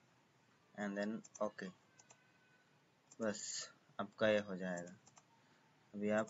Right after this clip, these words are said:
करके देखिए, single click करके आप खोल सकते हो,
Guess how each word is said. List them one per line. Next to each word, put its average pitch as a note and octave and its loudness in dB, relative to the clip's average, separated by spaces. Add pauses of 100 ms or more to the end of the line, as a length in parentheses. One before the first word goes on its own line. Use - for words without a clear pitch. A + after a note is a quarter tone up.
करके A2 0
देखिए, A2 -2
single A2 -2
click A2 -4
करके G#2+ 0
आप G#2+ 4 (960)
खोल A2 0
सकते G#2 -4
हो, G#2+ -4